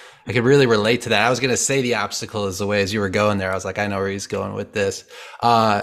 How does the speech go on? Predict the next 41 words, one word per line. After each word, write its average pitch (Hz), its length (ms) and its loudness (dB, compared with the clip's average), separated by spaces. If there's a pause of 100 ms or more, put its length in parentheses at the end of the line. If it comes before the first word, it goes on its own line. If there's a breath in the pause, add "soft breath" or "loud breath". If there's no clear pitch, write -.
one 175 200 4
more 196 140 4
question 123 400 0
for 110 240 0
you, 107 100 0
and 101 120 -4
then 110 100 -4
we'll 101 80 -2
let 98 180 -4
you 101 60 -8
get 98 140 -8
out 104 240 -2
of 98 60 -4
here. 98 260 -2 (400 loud breath)
Uh, 107 320 4
what's 127 280 2
your, 175 440 4 (180)
your 110 140 -6
meditation 98 680 -4
practice 95 520 -4
like? 87 260 -6
Is 120 180 -2
there 143 200 4
one? 143 340 2 (140)
And 104 120 2
is 101 120 -2
it 95 160 -4
daily? 127 440 2
And 104 120 -4
how 123 160 0
does 156 160 2
it 135 100 2
affect 113 540 -2
your 104 500 -2
day-to-day 104 720 -4
in 95 140 -4
terms 98 240 -6
of 90 380 -10
running 101 360 0
Ad 95 220 -2
Mediary, 92 800 -2